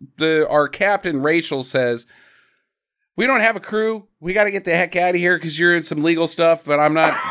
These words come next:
Speaker 1: actually saying that. You're saying that, but we're gonna skip over that part because, uh, the S E C wants to get you. Either way,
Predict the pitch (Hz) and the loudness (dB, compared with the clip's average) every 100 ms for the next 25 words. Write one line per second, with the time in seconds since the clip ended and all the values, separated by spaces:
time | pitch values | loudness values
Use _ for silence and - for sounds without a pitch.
0 | 139 143 151 147 - 151 151 151 135 143 | -4 -2 -2 -2 0 0 2 0 0 -2
1 | 139 143 143 147 139 135 127 139 127 - | -2 -2 0 0 -2 -2 -4 -4 -4 -4
2 | 131 131 127 123 123 - 123 123 120 104 | -4 -4 -2 0 -2 0 0 0 -2 -4
3 | 117 113 113 117 113 117 127 120 113 135 | -4 -4 -2 0 0 0 -2 -4 -8 -6
4 | 123 123 - 117 180 160 165 160 156 151 | -4 -4 -6 -4 -2 0 0 0 0 -2
5 | 147 190 175 | -2 -2 -4